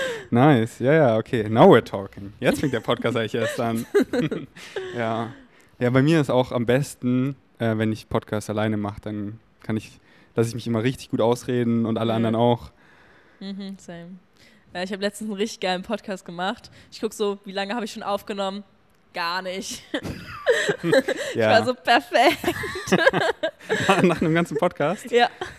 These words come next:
Speaker 1: Ja, aber, äh, jetzt wird's dir nicht mehr passieren.
Speaker 2: Nee.
Speaker 1: Weil man hat es so einmal, ich hatte es auch einmal und seitdem triple-check ich immer.
Speaker 2: Mhm.
Speaker 1: Und auch am Anfang guck ich, läuft das so die ersten fünf Minuten, check ich immer so zwei, dreimal.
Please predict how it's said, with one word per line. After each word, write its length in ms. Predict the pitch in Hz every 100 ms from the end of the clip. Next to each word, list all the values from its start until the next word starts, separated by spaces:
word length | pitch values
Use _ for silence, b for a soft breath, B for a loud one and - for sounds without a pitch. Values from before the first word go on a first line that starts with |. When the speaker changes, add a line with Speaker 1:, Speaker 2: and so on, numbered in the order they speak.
| -
Speaker 1:
Ja, 260 | 117 113 110
aber, 440 | 113 113 117 117 113
äh, 220 | 120 117
jetzt 340 | 113 120 131 -
wird's 140 | -
dir 80 | 117
nicht 160 | 120 -
mehr 100 | 104
passieren. 540 | 107 - 117 113 139 -
Speaker 2:
Nee. 240 | 214 175 175
Speaker 1:
Weil 280 | 120 120 -
man 180 | 127 123
hat 140 | 139 131
es 60 |
so 80 | -
einmal, 560 | 113 139 131 139 156 160
ich 100 | -
hatte 140 | 131
es 80 | -
auch 160 | 120 -
einmal 600 | 120 131 123 120 135 143
und 180 | 120 113
seitdem 720 | 123 120 131 127 123 127 139 _ -
triple-check 580 | - 143 139 120 - 104
ich 100 | -
immer. 340 | - 110 117 143 _
Speaker 2:
Mhm. 340 | - 190 202 208
Speaker 1:
Und 120 | 117
auch 140 | 120 117
am 80 |
Anfang 360 | 113 135 - 123
guck 200 | - 127
ich, 180 | 131 - _ _ -
läuft 420 | 117 139 156 -
das 80 | -
so 80 |
die 80 | 127
ersten 260 | 120 143 147
fünf 180 | 135 127
Minuten, 440 | 127 135 151 123 143 B B -
check 180 | 127
ich 120 | 127 -
immer 140 | 123
so 80 | 113
zwei, 280 | - 117 127
dreimal. 600 | - 113 113 113 120